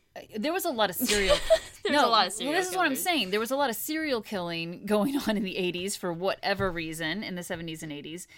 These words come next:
Speaker 1: But,
Speaker 2: I feel
Speaker 1: uh,
Speaker 2: like people thought they could get away with it because in this movie also, I, I know that Johnny dies, but they don't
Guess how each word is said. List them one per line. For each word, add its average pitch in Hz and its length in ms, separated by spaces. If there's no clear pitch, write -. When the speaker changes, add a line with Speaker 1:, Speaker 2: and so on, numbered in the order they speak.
Speaker 1:
But, 202 400
Speaker 2:
I 202 60
feel 190 120
Speaker 1:
uh, - 20
Speaker 2:
like 415 160
people 311 240
thought 196 240
they 220 80
could 196 160
get 185 100
away 175 240
with 190 160
it 170 140
because 214 320
in 202 220
this 285 260
movie 285 340
also, 190 680
I, 294 300
I 269 160
know 302 180
that 294 220
Johnny 240 320
dies, 180 840
but 247 200
they 269 160
don't 320 280